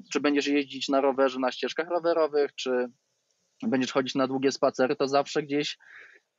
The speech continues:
wewnątrz ciebie jest jakiś, jakiś, e, proces, ym, cały czas postępu, po-, pomijając jakby samą przyjemność, pomijając jakby samą,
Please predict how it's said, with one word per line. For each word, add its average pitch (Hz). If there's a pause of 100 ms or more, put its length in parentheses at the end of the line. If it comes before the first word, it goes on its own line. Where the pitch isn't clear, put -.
(240)
wewnątrz 147
ciebie 147
jest 147
jakiś, 135
jakiś, 131
e, 135
proces, 143
ym, 123 (840)
cały 135
czas 139
postępu, 139
po-, 135
pomijając 143
jakby 139
samą 147
przyjemność, 123
pomijając 127
jakby 123
samą, 139